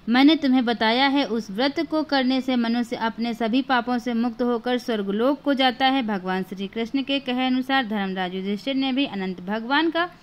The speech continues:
व्रत और पूजन किया। व्रत के प्रभाव से उनके सभी मनोरथ सिद्ध हुए और महाभारत के युद्ध को जीतकर उन्हें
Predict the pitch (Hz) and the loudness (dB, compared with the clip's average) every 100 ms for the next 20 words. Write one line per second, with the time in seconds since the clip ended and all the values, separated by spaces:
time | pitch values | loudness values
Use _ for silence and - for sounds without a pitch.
0 | - - - 233 311 - 208 208 196 185 | -20 -20 -6 0 2 0 -4 -4 -4 -4
1 | 226 262 269 294 285 196 165 190 185 196 | -2 -2 0 0 0 -2 -6 -6 -6 -6
2 | 190 208 269 302 320 240 202 202 202 190 | -4 0 0 0 -2 -2 -4 -4 -4 -4
3 | 196 196 196 233 247 254 269 285 311 202 | -4 -4 -4 -4 -4 -2 0 0 0 -2
4 | 190 190 196 190 196 185 202 247 294 359 | -4 -4 -4 -2 -4 -2 -2 -2 -4 -6
5 | - - - 294 269 240 202 208 208 175 | -16 -20 -4 2 2 2 -2 -2 -2 -2
6 | 220 240 262 294 269 208 214 269 | -4 -4 -2 -2 -2 -2 -2 -2